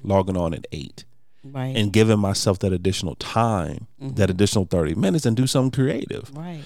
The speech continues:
Speaker 1: Whether it's work on a spoken word piece, work on a, a paragraph of a
Speaker 2: Mm-hmm.
Speaker 1: book,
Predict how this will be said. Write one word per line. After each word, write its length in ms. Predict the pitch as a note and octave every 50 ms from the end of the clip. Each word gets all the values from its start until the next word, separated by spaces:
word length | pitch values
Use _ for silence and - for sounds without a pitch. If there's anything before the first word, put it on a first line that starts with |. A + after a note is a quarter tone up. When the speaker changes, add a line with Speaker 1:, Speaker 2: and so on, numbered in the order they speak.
| - - - - - -
Speaker 1:
Whether 320 | A2+ A#2 A#2+ A#2 A2+ A#2
it's 420 | G2+ F2+ A2 A2+ - - - -
work 300 | - F#2+ G#2+ A2+ C3 -
on 100 | C3+ B2
a 60 | A#2+ A2
spoken 360 | - - G#2+ G2+ - G#2 G2
word 280 | F#2+ F#2+ F#2 E2+ -
piece, 360 | - - E2+ D#2 D2 D2 - -
work 240 | D#2+ A2+ - -
on 460 | A#2+ G#2+ G#2 F#2+ F#2+ F2+ F2+ F2 E2+ - - -
a, 100 | F2 F#2 - -
a 100 | E2 E2+
paragraph 840 | - - - A#2+ A#2 G#2 G2 F#2+ F#2+ F#2 F2 E2 E2 D#2+ C#2 - -
of 160 | - E2+ F2
a 60 | F2 D2+
Speaker 2:
Mm-hmm. 100 | D2 D2+
Speaker 1:
book, 380 | F#2 F2 D#2+ C#2 - D#3+ -